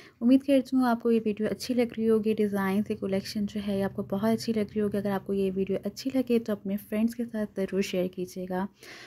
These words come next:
और जिन लोगों ने अभी तक मेरे चैनल को सब्सक्राइब नहीं किया, उनसे रिक्वेस्ट है कि मेरे चैनल को सब्सक्राइब कर लें और वीडियो को लाइक ज़रूर कीजिएगा, बेल आइकन का बटन प्रेस कर लें ताकि मेरी हर आने वाली वीडियो आप तक पहुँच सके।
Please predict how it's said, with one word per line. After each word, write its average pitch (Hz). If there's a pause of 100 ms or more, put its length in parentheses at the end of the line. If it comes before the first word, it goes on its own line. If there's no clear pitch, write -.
(280)
और 202
जिन 240
लोगों 262
ने 247
अभी 233
तक 247
मेरे 214
चैनल 202
को 214
सब्सक्राइब 208
नहीं 233
किया, 214
उनसे 208
रिक्वेस्ट 208
है 214
कि 220
मेरे 208
चैनल 202
को 214
सब्सक्राइब 226
कर 226
लें 214 (560)
और 214
वीडियो 226
को 240
लाइक 220
ज़रूर 226
कीजिएगा, 226
बेल 208
आइकन 185
का 233
बटन 226
प्रेस 226
कर 220
लें 214
ताकि 208
मेरी 208
हर 220
आने 208
वाली 202
वीडियो 196
आप 190 (100)
तक 262 (200)
पहुँच 196
सके। 185